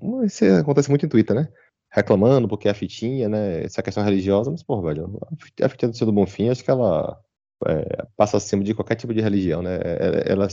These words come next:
ela simboliza muito, acho que esse sincretismo religioso que a Bahia tem,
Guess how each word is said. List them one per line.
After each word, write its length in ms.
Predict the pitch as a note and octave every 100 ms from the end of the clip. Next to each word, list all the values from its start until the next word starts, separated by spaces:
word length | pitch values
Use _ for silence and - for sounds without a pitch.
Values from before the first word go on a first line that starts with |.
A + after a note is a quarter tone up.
| -
ela 140 | G2+ G#2
simboliza 360 | G#2+ G2+ G#2
muito, 560 | F#2+ G#2 G#2 C3 F2+ - _ _ _
acho 100 | -
que 60 | A2
esse 140 | G#2+
sincretismo 480 | - - G2 G2 F#2
religioso 420 | F#2 F2+ E2+ E2
que 60 | F2
a 20 |
Bahia 200 | E2+ E2
tem, 260 | - D#2+